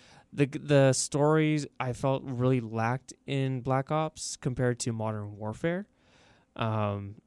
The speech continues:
and I remember a couple years ago, my friends had to explain to me, like, none of those series relate to each other. They're their own line produced by other developers under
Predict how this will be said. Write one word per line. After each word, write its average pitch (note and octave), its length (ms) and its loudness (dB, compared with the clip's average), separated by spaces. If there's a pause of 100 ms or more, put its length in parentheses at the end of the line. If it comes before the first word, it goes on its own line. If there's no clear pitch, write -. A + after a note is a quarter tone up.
(380)
and C3 120 2
I B2 60 4
remember B2 440 4
a A2+ 60 2
couple A#2+ 280 -2
years A#2+ 220 2
ago, A#2 260 2
my A2 200 -4
friends A#2+ 500 -4
had A#2 160 -4
to - 80 -4
explain A2+ 300 -4
to A#2 140 -6
me, G#2+ 40 -4
like, G#2+ 240 -8
none A#2 540 0
of B2 100 2
those B2 220 4
series C3+ 560 -2 (440)
relate A2 480 -2
to A#2 140 -4
each G2+ 220 -6
other. G2+ 340 -6 (320)
They're A#2 220 2
their G#2+ 220 2 (100)
own C3+ 340 6
line A#2 460 2 (240)
produced A#2 380 -2
by A2 180 -2 (800)
other B2 280 8
developers C3 880 2
under A#2 260 -2